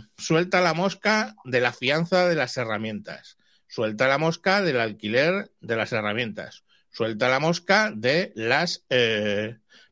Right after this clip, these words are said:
piezas. Y, bueno, pues a todo esto le dieron un empaque inclusive, muy de puta madre, sacaron, eh, la publicidad. Si tú entras, ves a una señora, ¿cómo le dicen ahora? No son negros. Eh, eh, una señora racializada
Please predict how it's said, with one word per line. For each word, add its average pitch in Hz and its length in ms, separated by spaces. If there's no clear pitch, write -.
piezas. - 600
Y, 117 200
bueno, 107 300
pues 107 180
a 98 80
todo 104 140
esto 120 220
le 127 120
dieron 117 320
un 110 140
empaque 110 680
inclusive, 123 880
muy 113 220
de 107 120
puta 117 260
madre, 160 360
sacaron, 107 680
eh, 104 320
la 101 160
publicidad. 107 460
Si 107 140
tú 113 120
entras, 120 300
ves 127 340
a 101 100
una 117 180
señora, 113 720
¿cómo 131 160
le 131 80
dicen 131 280
ahora? 107 400
No 120 200
son 117 220
negros. 87 460
Eh, 117 260
eh, 127 200
una 135 160
señora 127 300
racializada 107 1120